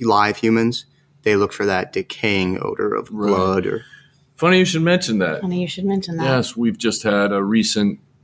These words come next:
Speaker 2: uh, interaction with a canine unit, and, uh, they run cadaver dogs, which they like to call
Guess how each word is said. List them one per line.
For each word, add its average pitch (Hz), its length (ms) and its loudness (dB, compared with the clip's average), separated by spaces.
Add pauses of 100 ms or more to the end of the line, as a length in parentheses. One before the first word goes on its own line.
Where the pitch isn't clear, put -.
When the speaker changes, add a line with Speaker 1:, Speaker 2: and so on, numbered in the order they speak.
(100)
Speaker 2:
uh, 92 360 -2 (280)
interaction 113 800 2
with 92 240 -2 (240)
a - 60 -14
canine 98 440 2
unit, 104 400 0
and, 90 400 -6
uh, 87 380 -4
they 98 140 -6
run 95 500 0 (480)
cadaver 107 380 2
dogs, 98 380 2
which - 280 -6 (240)
they 101 100 -2
like 95 220 2
to - 80 -16
call 98 560 0